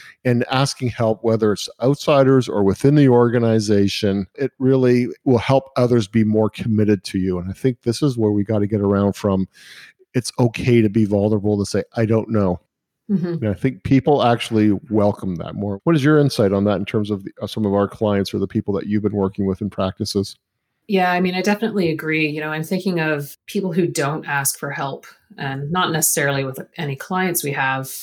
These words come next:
Speaker 2: right now, but, you know, having leaders who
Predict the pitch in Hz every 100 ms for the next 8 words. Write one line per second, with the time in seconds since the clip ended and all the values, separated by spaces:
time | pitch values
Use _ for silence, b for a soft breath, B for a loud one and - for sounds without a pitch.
0 | - - 143 - 156 156 135 143 139 135
1 | - 165 143 139 127 _ b b b b
2 | b _ _ - - 180 180 165 165 170
3 | 170 160 - 151 143 143